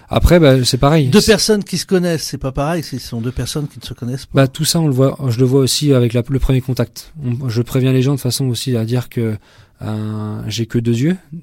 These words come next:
Speaker 1: et, euh, étudier deux profils et faire des séances pertinentes pour deux profils, c'est diff-, c'est un, c'est plus compliqué. Et forcément, euh, vu que mon attention va être partagée entre ces deux cas-là,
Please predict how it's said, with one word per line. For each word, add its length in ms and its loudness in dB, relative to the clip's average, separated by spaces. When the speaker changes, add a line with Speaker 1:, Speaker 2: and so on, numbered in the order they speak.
Speaker 1:
et, 320 -4
euh, 420 -6
étudier 320 -4
deux 100 -2
profils 580 -6
et 100 -10
faire 180 -6
des 100 -2
séances 300 -4
pertinentes 420 -4
pour 160 -6
deux 120 -2
profils, 360 -8
c'est 120 -6
diff-, 220 -10
c'est 160 -6
un, 140 -4
c'est 180 -8
plus 160 -6
compliqué. 600 -4
Et 120 -6
forcément, 760 -2
euh, 420 -6
vu 100 -4
que 100 -8
mon 100 0
attention 360 -4
va 120 2
être 80 -4
partagée 360 0
entre 220 -2
ces 160 -4
deux 160 0
cas-là, 380 0